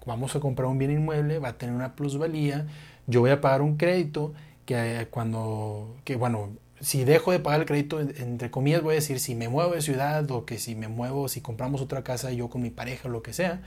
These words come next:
vamos a poder rentar esta casa. No está mal la idea, la idea,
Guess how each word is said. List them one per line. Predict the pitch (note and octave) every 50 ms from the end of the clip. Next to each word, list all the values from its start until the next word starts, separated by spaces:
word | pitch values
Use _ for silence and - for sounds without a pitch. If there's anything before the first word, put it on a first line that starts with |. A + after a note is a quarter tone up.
| - - - - - - -
vamos | - C3+ C#3 C#3 D3
a | D3 D3
poder | C#3+ B2 B2
rentar | B2+ B2+ A#2 B2 A#2+
esta | A#2 A#2 - A#2 -
casa. | - A2 - - - - - - - - - - - - - - - - - -
No | E3+
está | G3 F#3+ - C4
mal | G#3+ G#3 G#3 G3+
la | G3+
idea, | G3+ F3+ D#3+ E3+ F#3 E3 C#3 B2
la | A#2 A2+ A2+
idea, | A#2 A#2 B2 C3 D3 D#3+ E3+ E3+